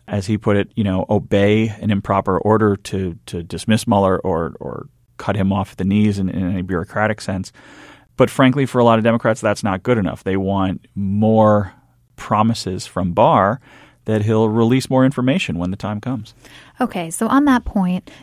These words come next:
Speaker 2: this, as you say, was a major point of contention in his confirmation hearings, whether or not he would limit the contents of the report that were made public or released to Congress.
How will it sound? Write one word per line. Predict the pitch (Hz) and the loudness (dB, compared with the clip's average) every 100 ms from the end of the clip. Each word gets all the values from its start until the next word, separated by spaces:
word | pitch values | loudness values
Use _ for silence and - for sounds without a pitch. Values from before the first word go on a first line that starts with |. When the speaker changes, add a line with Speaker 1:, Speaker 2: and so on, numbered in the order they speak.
| _ - | _ -2
Speaker 2:
this, | 202 214 196 | 2 2 2
as | 196 | 0
you | 190 | 0
say, | 190 180 | 0 0
was | 180 | 0
a | |
major | 180 175 190 | 0 0 -2
point | - 180 | -2 -6
of | |
contention | - 175 185 - 185 | -4 -6 -6 -4 -4
in | 190 180 | -4 -4
his | 170 180 - - | -4 -6 -8 -10
confirmation | - 175 185 185 180 190 | -6 -4 0 0 0 -4
hearings, | - 160 170 175 | -4 -8 -6 -2
whether | 185 180 | 0 0
or | 180 | 0
not | 175 165 | 0 0
he | |
would | 180 | 0
limit | 185 185 185 170 - - - - _ | 2 2 0 0 -6 -16 -20 -20 _
the | 196 | -6
contents | - - 185 180 180 175 | -4 -4 -2 -2 -2 -6
of | 175 | -4
the | 170 | -4
report | - 196 180 | -2 -4 -2
that | - | -4
were | 180 | -4
made | 175 175 | -4 -6
public | - 214 196 | -4 -2 -2
or | 170 | -4
released | 165 147 - | -8 -10 -12
to | - | -12
Congress. | - 190 185 185 | -4 -2 0 0